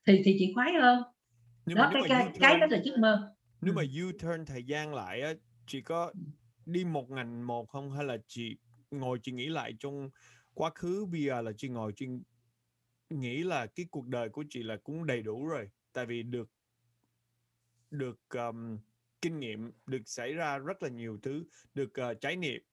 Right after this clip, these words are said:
Speaker 2: kêu bằng, um, experience á, là chị có thể lại sống qua rất là nhiều cái kinh nghiệm trong cuộc đời, hoặc là chị muốn đi một hướng một. Nếu mà đi U-turn lại, chị đi một hướng một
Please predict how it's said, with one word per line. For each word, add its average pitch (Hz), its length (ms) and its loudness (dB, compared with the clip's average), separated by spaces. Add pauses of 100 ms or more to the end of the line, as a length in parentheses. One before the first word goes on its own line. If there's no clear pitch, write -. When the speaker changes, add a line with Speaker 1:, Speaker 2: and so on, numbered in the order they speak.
(340)
Speaker 2:
kêu 156 120 -6
bằng, 123 240 -6
um, 113 180 -6
experience 180 800 -4
á, 190 120 -8
là 123 360 -6 (380)
chị 143 140 -6
có 180 120 -4
thể 135 280 -6
lại 147 140 -6
sống 196 280 -6
qua 175 180 -2
rất 190 220 -4
là 156 80 -4
nhiều 127 280 -6
cái 170 200 -6 (240)
kinh 160 160 -4
nghiệm 113 280 -8
trong 143 160 -8
cuộc 123 140 -8
đời, 110 320 -4 (320)
hoặc - 280 -8
là 120 200 -2 (300)
chị 131 120 -6
muốn 156 220 -4
đi 156 100 2
một 120 220 -8
hướng 170 180 -6
một. 113 300 -4
Nếu 151 160 -6
mà 151 80 -4
đi 139 280 -4
U-turn 151 360 -4
lại, 104 260 -8
chị 120 120 -10
đi 131 120 -8
một 117 200 -8
hướng 165 140 -6
một 107 220 -6